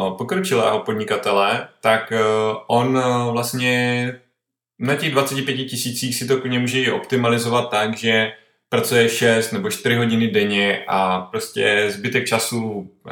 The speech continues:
eh, tráví s rodinou, venku, s kamarády, se svými oblíbený koníčky nebo sporty a je v pohodě.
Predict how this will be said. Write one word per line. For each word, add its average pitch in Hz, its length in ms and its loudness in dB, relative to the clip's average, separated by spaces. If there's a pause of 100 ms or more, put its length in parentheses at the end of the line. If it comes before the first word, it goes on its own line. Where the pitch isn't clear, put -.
eh, 90 40 -8
tráví 101 420 2
s - 60 -2
rodinou, 98 640 0
venku, 104 640 -4
s - 60 -12
kamarády, 101 920 0 (400)
se - 100 -4
svými 110 380 2
oblíbený 110 440 2
koníčky 107 520 -2
nebo 98 220 0
sporty - 680 0
a 135 140 2
je 156 80 2
v - 120 -6
pohodě. 113 440 0